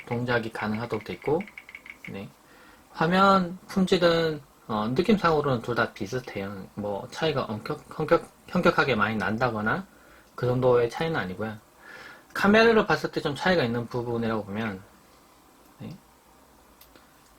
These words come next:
저장 이렇게 해놓고 카메라 부분에 차이가 나는 부분은 전면 카메라에서 좀 차이가 납니다. 전면에서 보면은, 네, 전면 좀 돌리고, 전면 돌려서 봤을 때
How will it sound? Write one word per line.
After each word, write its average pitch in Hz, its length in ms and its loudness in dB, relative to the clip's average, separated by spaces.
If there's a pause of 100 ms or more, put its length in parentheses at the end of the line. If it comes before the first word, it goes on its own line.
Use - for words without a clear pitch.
(800)
저장 - 240 -16
이렇게 - 220 -16
해놓고 107 340 -12 (1120)
카메라 147 360 0
부분에 135 260 0
차이가 151 260 0
나는 113 260 0
부분은 110 480 -6 (500)
전면 180 300 2
카메라에서 190 580 4
좀 135 120 -6
차이가 156 240 0
납니다. 98 460 -6
전면에서 131 800 -2 (460)
보면은, 123 340 -6 (200)
네, 110 140 -12
전면 104 320 -10
좀 104 140 -12
돌리고, 113 400 -8 (2000)
전면 110 260 -8
돌려서 120 320 -4
봤을 - 240 -16
때 104 220 -10